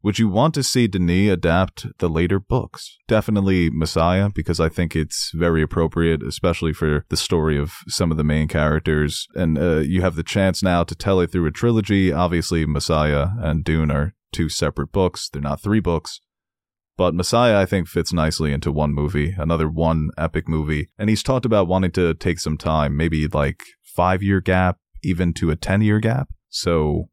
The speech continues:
we will see. As for the books following Messiah, haven't read them, don't really know much about them. I know that they, I know some of the weirder parts of them. Really, really weird, to the point of pissing off people who are fans of the first two.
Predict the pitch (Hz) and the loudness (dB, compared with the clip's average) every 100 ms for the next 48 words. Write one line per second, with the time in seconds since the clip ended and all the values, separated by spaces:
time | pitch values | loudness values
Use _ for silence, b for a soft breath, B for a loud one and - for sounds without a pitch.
0 | - 98 107 107 - 107 80 - 139 143 | -2 0 2 2 2 2 0 0 0 2
1 | 175 131 101 123 - - 95 107 123 123 | 2 2 2 2 0 0 2 4 4 2
2 | 123 135 123 139 143 - - 120 139 117 | 2 2 4 4 2 -2 -2 0 2 4
3 | 117 117 120 123 117 - 104 110 123 113 | 2 4 2 2 0 0 0 2 2 4
4 | 107 98 104 101 90 92 92 98 95 - | 4 4 2 0 0 2 2 2 0 0
5 | 87 85 90 101 98 85 92 73 101 117 | 0 2 2 2 2 0 0 2 2 2
6 | 95 113 104 78 76 76 110 107 76 - | 2 0 0 0 -2 0 2 2 0 -4
7 | 73 - 71 - 78 - _ - 120 123 | -4 -4 -6 -6 -6 -10 _ -6 2 2
8 | 107 92 76 87 85 78 73 78 90 92 | 2 0 -2 0 0 0 -2 -2 -2 -2
9 | - - _ _ _ 104 85 - 101 87 | -6 -14 _ _ _ -2 -2 0 0 0
10 | 87 76 - 87 - 80 78 - - - | 0 -2 -2 -2 0 0 0 0 -4 -8
11 | - 98 78 76 80 73 80 69 73 - | -4 -2 0 0 0 0 0 -2 -2 -4
12 | - 65 - 76 | -4 -4 -4 -4